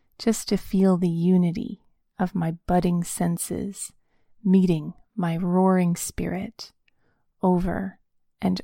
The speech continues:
over and over again. I give myself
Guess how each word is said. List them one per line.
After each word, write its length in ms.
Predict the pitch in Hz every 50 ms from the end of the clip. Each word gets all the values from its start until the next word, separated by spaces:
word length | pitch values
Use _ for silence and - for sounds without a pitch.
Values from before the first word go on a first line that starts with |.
| -
over 520 | - 165 165 175 202 202 - 196 190 185 _ _ _ _ _ _ _ _ _ _
and 260 | - - 185 185 185 - - -
over 380 | - 185 180 175 175 180 165 160
again. 400 | 156 - - - - 196 196 233 _ _ _ _ _ _ _ _ _ _ _ _ _ _ _ _ _ _ _ _ _ _ _ _ _ _ _ _ _ _ _ _ _ _ _ _ -
I 220 | - 202 185 175 175
give 300 | - - 190 185 185 -
myself 600 | - 170 165 170 - - - 185 170 165 202 -